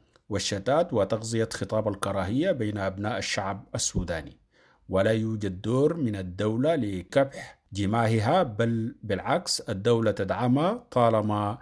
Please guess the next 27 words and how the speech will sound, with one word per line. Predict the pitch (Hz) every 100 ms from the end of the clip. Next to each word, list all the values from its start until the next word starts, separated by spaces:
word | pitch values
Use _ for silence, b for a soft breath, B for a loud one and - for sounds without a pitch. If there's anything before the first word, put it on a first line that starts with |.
| b b _
تخدم | - - 110 107
أغراضها | 110 92 104 131 135 170
في | 185 - 117 135
إشغال | 95 104 117 139
الشعب | - - 117 113 110
بالتفاهات | 98 - 95 107 92 104 107 -
وسفاسف | 113 101 95 95 110 101 - 98 - -
الأمور. | 135 135 98 90 - - _ _ _ 123
أسامة | - 214 180
حسن | 170 160 165
بيقول | 135 123 135 151 151
فيسبوك | 151 - 135 123 147 147
مرغوب | 104 98 135 147
وأكثر | - 120 - 110
تفاعلاً | - 95 120 113 127
من | 190 135 101
الجنسين، | 95 98 92 123 147 185 202 b b
والشباب | 113 - 127 160 170
أكثرهم | 123 - 135 120 127 123 135
لا | 113 120
يعرفون | 113 104 98 - 117
تواصل | 107 104 110 107 - 95
اجتماعي | 90 - 98 113 123
بل | 127 113 123 120 135
يلجؤون | 101 95 107 127 160
إلى | 165 110
خطاب | 95 - 110 101